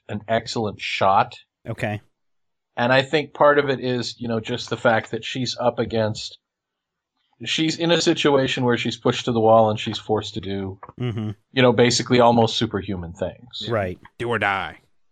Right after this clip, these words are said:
Speaker 1: Yeah, exactly. And I, I, I don't think, because later on there, there is a lot of,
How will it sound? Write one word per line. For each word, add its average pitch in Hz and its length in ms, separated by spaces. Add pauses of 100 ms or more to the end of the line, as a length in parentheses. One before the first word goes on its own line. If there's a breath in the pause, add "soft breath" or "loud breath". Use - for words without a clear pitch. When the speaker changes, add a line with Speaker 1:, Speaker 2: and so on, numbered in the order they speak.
(280)
Speaker 1:
Yeah, 120 220
exactly. 98 600
And 120 360 (960)
I, 151 220
I, 139 120 (180)
I 165 160
don't 156 500
think, 160 540
because 151 320
later 208 280
on 175 220
there, 131 180
there 131 280
is 147 300
a 127 140
lot 117 440
of, 104 400